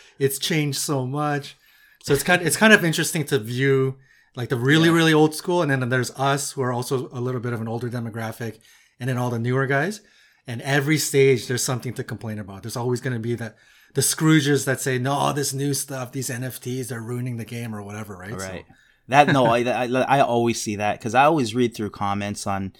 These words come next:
Speaker 3: you know, to see where everybody's perspective is at. And there's, there's a lot of people that, I guess, are against the, the whole technology, and the true hobbyists, uh, they,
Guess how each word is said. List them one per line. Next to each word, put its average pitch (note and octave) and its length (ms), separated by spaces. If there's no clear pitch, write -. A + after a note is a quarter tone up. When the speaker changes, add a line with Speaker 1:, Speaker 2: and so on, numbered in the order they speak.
Speaker 3:
you D3 80
know, C#3 100
to B2 60
see D3 260
where A2+ 420
everybody's A2 440
perspective F#2+ 600
is F2+ 140
at. F#2 400
And F#2+ 280
there's, A#2 260
there's C#3 220
a C3 60
lot A#2 260
of - 80
people G#2+ 340
that, G2+ 380
I G#2 100
guess, - 400
are G2 400
against G#2 560
the, A2 220
the G#2 160
whole G#2+ 220
technology, G#2+ 640
and G2+ 200
the G#2+ 80
true - 180
hobbyists, G#2+ 720
uh, G2 480
they, F#2+ 560